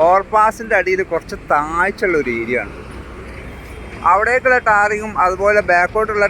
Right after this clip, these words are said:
ടാറിങ്ങും കണ്ടിട്ട് overpass-ിൻ്റെ ചുവട്ടിൽ താഴ്ന്നു കിടക്കുന്ന പോലെ തോന്നുന്നു. ഡ്രെയിനേജ് ഉണ്ടാക്കുകയാണെങ്കിൽ തന്നെ വെള്ളം എങ്ങനെ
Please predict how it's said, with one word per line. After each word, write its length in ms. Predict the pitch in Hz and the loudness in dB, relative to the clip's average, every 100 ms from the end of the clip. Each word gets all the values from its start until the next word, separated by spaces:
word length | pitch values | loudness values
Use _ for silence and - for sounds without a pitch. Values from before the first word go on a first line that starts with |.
| 185 | 2
ടാറിങ്ങും 440 | 170 170 185 190 185 | 2 2 0 -4 -2
കണ്ടിട്ട് 380 | 160 165 160 151 156 - - - - - - - - - - - - - - - - - - 160 | -2 -2 0 0 -2 -10 -16 -16 -14 -14 -14 -14 -14 -14 -14 -14 -14 -16 -16 -16 -16 -16 0 4
overpass-ിൻ്റെ 640 | 190 208 226 226 247 240 220 | 4 4 2 2 0 -4 -2
ചുവട്ടിൽ 260 | 185 180 190 156 | -4 -4 -4 0
താഴ്ന്നു 320 | 143 151 175 170 | 0 0 0 0
കിടക്കുന്ന 340 | 151 156 147 143 | 0 -4 -6 -2
പോലെ 180 | 143 147 143 | -2 -2 -6
തോന്നുന്നു. 400 | 107 98 110 92 - - - - - - - - - - - - - | -8 -8 -10 -12 -14 -14 -14 -14 -14 -14 -14 -12 -12 -12 -14 -12 -6
ഡ്രെയിനേജ് 600 | 160 175 196 214 240 262 262 | 0 4 4 4 4 4 2
ഉണ്ടാക്കുകയാണെങ്കിൽ 640 | 240 233 226 220 214 208 | 2 2 2 0 0 -2
തന്നെ 160 | 208 202 170 | -2 0 2
വെള്ളം 320 | 165 185 196 - - - - - - - - - - 143 | 2 4 2 0 -12 -12 -12 -12 -12 -12 -12 -10 -6 -6
എങ്ങനെ 240 | 170 190 | -2 0